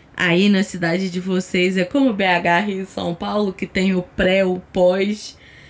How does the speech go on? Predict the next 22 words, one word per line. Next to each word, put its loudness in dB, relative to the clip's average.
o 0
durante, 2
o -2
pós. 2
Então, 2
assim, 0
sei -2
que -2
ainda 2
estamos 2
em 4
clima, 0
né? 0
Querendo 0
ou -2
não, 0
ainda 4
estamos 2
em 4
clima 0
de -10
carnaval. 0